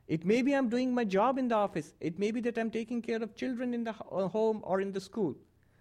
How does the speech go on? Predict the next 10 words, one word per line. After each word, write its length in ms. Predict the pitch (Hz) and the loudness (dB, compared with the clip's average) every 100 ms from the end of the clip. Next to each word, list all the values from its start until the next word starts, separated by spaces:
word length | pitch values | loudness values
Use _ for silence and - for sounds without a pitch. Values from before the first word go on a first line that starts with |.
| _ _ _ _ _ _ - | _ _ _ _ _ _ -6
it 100 | 185 | 0
may 140 | 247 | 2
be 120 | 262 277 | 4 4
I'm 120 | 240 | 2
just 180 | 277 226 | 0 0
doing 200 | 262 254 | 0 0
the 60 | |
same 400 | - 247 285 302 | -2 0 0 2
worldly 300 | 262 247 226 | 2 0 -2
activities, 600 | 202 - 139 120 - - | -4 -6 -8 -8 -12 -16